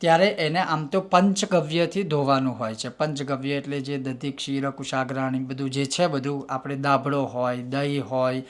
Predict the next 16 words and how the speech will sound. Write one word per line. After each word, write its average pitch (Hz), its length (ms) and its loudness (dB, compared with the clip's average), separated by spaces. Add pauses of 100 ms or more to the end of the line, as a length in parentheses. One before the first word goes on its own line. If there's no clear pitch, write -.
(260)
સરસવ 147 560 0
હોય, 139 220 0
આ 147 180 2
બધું 156 240 -2
ભેગું 139 320 0
કરીને 139 380 0
એને 147 320 -2
કહેવાય 131 360 -4
છે 151 140 -4
પંચગવ્ય. 123 580 -4
પણ 165 300 6 (400)
સીધી 190 360 6
ભાષામાં 185 440 8
કહું 196 200 4
તો 175 120 2
ગૌમૂત્રથી 165 1000 2